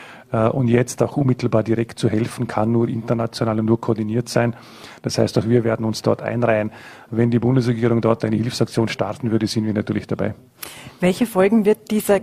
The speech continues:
Speaker 2: Krieg und auch die damit, äh, zusammenhängenden Funktionen denn grundsätzlich für Österreich oder auch für die Vorarlberger Wirtschaft, wenn wir uns das ansehen, haben?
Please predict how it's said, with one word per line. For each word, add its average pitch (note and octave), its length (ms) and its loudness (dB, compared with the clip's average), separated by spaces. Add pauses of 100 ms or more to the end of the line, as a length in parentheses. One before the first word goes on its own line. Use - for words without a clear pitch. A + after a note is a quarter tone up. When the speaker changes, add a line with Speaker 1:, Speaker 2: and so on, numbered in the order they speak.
(160)
Speaker 2:
Krieg G#3 460 0
und G3 160 0
auch F3 160 0
die G3 120 -4
damit, F3 460 -2
äh, F3+ 140 0
zusammenhängenden F#3+ 800 -2
Funktionen F#3+ 640 -4
denn F#3 180 0
grundsätzlich F#3 760 -2
für F#3 120 -6
Österreich F3 680 -2
oder F3 260 0
auch F3+ 140 0
für - 160 -8
die F3 100 -6
Vorarlberger F3+ 600 0
Wirtschaft, F#3+ 380 -6
wenn F3+ 160 -4
wir F3+ 60 -4
uns F3+ 140 -6
das F3 140 -4
ansehen, F3 540 -4
haben? E3+ 380 0